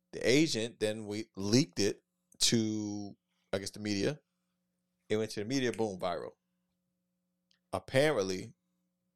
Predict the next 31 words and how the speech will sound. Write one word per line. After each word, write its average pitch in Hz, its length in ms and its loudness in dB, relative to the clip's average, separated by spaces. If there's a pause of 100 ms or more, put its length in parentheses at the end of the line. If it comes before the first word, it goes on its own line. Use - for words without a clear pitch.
(300)
you 104 100 -2
know, 98 180 -4
Zach's 101 400 -2
denying 101 500 -2
it 120 100 -10
didn't 98 200 -8
happen, 104 360 -4
or 101 120 -2
the 101 80 -10
case 107 280 -2
is, 117 300 -6 (140)
and 95 400 -4
Jets 107 340 -2 (140)
released 92 420 -2
Tim 135 160 -2
Boyle 113 480 -4 (200)
immediately. 101 480 2 (960)
Completely 131 520 0
release 110 300 -4
him. - 100 -18
Outta 104 220 4
here. 92 280 -14
Gone. 104 280 4 (1500)
Pick 131 200 6
up 104 300 2
somebody, 123 320 -2
Ripken 110 480 -6
or - 20 -10
something 123 240 -6
like 123 100 -8
that. 127 200 -8